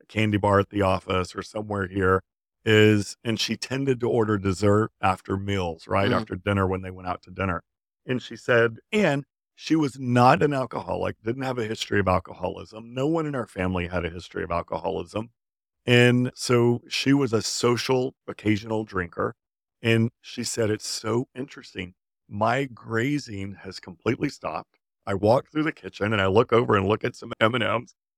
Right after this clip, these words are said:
Speaker 1: and I just turn away and keep walking." She said, "I don't even think about it anymore."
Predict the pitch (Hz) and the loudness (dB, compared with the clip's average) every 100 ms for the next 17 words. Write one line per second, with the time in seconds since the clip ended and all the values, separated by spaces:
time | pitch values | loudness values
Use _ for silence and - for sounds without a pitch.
0 | _ 113 110 120 120 - 123 113 120 113 | _ 0 2 0 -4 -4 0 0 0 -4
1 | 135 - 82 - _ _ _ - 127 156 | -8 -4 -4 -4 _ _ _ -20 -8 -8
2 | - - 165 170 156 143 _ - 190 185 | -6 -6 -6 -6 -10 -12 _ -18 -16 -10
3 | 160 98 90 92 98 95 90 | -2 0 -2 -10 -18 -12 -12